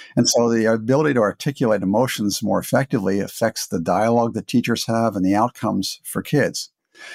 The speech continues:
We know this for adults too. We know that adults who have more words for emotions and can express them better, in the right settings, of course, not in a neurotic way, but in a healthy way,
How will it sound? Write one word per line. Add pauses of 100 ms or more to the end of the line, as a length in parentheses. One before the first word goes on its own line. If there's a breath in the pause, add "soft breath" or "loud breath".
(140 loud breath)
We
know
this
for
adults
too.
We
know
that
adults
who
have
more
words
for
emotions
and
can
express
them
better, (160)
in
the
right
settings,
of
course,
not
in
a
neurotic
way,
but
in
a
healthy
way,